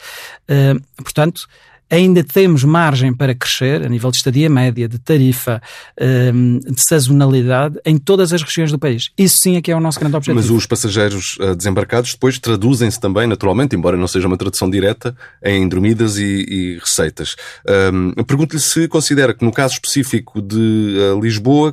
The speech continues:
Speaker 2: que, eh, que não haverá consequências graves com esta demora na,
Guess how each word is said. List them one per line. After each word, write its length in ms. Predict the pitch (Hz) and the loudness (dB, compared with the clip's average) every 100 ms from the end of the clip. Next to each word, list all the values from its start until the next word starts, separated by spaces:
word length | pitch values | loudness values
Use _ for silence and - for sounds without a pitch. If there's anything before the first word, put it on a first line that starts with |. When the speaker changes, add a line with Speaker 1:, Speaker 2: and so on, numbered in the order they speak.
| - | -4
Speaker 2:
que, 360 | 147 143 143 135 - - - | -2 0 0 -2 -16 -8 0
eh, 240 | 104 101 | 0 0
que 80 | - | 0
não 300 | 123 127 131 | 2 4 4
haverá 240 | 123 139 151 | 2 2 0
consequências 800 | 147 127 - 143 139 139 123 - | -2 -4 -2 -2 0 -2 -2 -6
graves 500 | 104 127 147 127 - | -2 0 0 -4 -4
com 120 | 139 | -2
esta 240 | 127 127 | -2 -2
demora 400 | 117 113 131 131 | -2 0 0 -2
na, 480 | 127 117 110 104 101 | -4 -6 -6 -8 -12